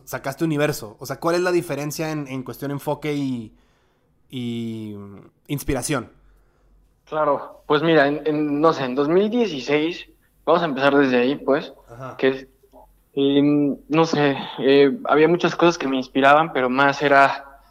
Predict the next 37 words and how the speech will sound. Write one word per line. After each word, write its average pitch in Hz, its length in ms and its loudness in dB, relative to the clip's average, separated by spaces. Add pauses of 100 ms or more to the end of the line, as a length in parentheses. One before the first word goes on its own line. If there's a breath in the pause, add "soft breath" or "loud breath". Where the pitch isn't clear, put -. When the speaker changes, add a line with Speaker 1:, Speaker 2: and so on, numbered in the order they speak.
(180)
Speaker 2:
pues, 139 220 0
llegar 160 280 4
a 180 60 2
gente, 170 360 -2
o 123 40 -4
sea, 139 120 -6
tocar, 156 480 0
Speaker 1:
Sí, 156 100 -4
Speaker 2:
tocar 151 180 2 (160)
Speaker 1:
claro. - 20 -12
Speaker 2:
corazones, 147 500 -6
o 117 200 -10
sea, 139 120 0
eso 143 140 -4
es 156 60 -4
lo 147 80 4
más 135 280 2 (500 soft breath)
importante 135 580 0
y, 127 760 0
em, 139 600 -2
había 143 240 0
mucha, 160 840 4
mucha 151 300 -2
incertidumbre 139 600 2
en 135 60 0
lo 131 60 -4
que 135 100 -2
iba 131 100 4
a - 40 -10
pasar - 220 -2
en 127 80 -2
mi 123 80 -4
carrera 131 380 4
y 127 80 -2
todo 131 140 0
eso, 147 260 0
pero, 123 400 -4